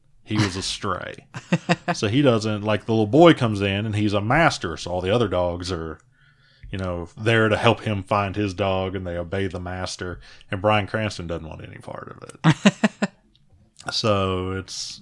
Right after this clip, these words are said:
Speaker 1: like, eventually all the other dogs get separated, and the boy ends up with Bryan Cranston. And, you know, the kinda coming together story, and he learns that he does like the little boy and all this different
Speaker 2: Huh.
Speaker 1: stuff while they're going to look for his master.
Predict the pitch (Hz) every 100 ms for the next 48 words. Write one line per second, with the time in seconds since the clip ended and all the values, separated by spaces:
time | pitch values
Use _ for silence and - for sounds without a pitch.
0 | - 107 107 - 110 113 - - - -
1 | _ 127 113 131 131 120 117 113 110 -
2 | - - _ - 123 127 120 113 110 107
3 | 101 101 - - 117 - 101 95 92 90
4 | 92 85 101 101 92 90 92 - 85 92
5 | 87 85 85 - - - - - - -
6 | _ _ _ _ - - - - 107 98
7 | 95 92 98 90 87 85 101 90 - -
8 | 98 87 90 85 87 85 87 87 - 87
9 | 85 85 82 85 85 92 87 90 90 90
10 | 82 87 87 - _ - - - _ -
11 | 120 104 104 98 87 92 90 87 90 90
12 | 85 85 85 82 80 78 80 82 80 82
13 | 78 - - 85 403 226 - 90 85 -
14 | 92 90 92 90 95 92 87 90 92 92
15 | - 95 92 87 92 90 87 - 95